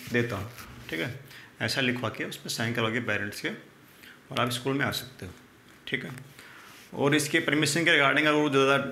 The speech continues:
क्या लिखवाना है, क्या नहीं लिखवाना है, तो आप प्रिंसिपल सर से बात कर सकते हो, यानी स्कूल के नंबर पर बात कर लेना,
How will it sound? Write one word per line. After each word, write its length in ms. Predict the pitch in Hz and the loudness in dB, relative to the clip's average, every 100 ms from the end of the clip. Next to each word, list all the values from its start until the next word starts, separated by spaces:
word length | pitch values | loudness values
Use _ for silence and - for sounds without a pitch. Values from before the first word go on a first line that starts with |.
| - - - - | -10 -18 -20 -4
क्या 100 | 139 | 2
लिखवाना 440 | 139 139 139 127 135 | 4 2 2 2 2
है, 60 | |
क्या 160 | 117 127 | 2 2
नहीं 120 | 131 | 2
लिखवाना 360 | 123 120 113 123 | 0 0 -2 -2
है, 60 | - - | -8 -6
तो 100 | 131 | -2
आप 300 | 127 123 - - - - - - - - - - | -2 -4 -14 -20 -20 -20 -20 -20 -20 -20 -20 -4
प्रिंसिपल 440 | 131 123 131 131 | -2 -2 -2 -2
सर 100 | 120 | -2
से 320 | 113 - 123 - - | -4 -6 -8 -10 -6
बात 200 | 120 113 - | -2 0 -2
कर 60 | |
सकते 340 | - 110 - 151 | -6 -8 -8 -10
हो, 100 | 190 - - 147 | -10 -14 -16 -6
यानी 140 | 117 | -6
स्कूल 240 | 117 135 | -2 0
के 60 | 135 | 2
नंबर 220 | 123 120 | 2 2
पर 60 | 123 | 0
बात 320 | 110 107 - | 0 0 -2
कर 60 | 107 | -4
लेना, 300 | 101 110 | -4 -4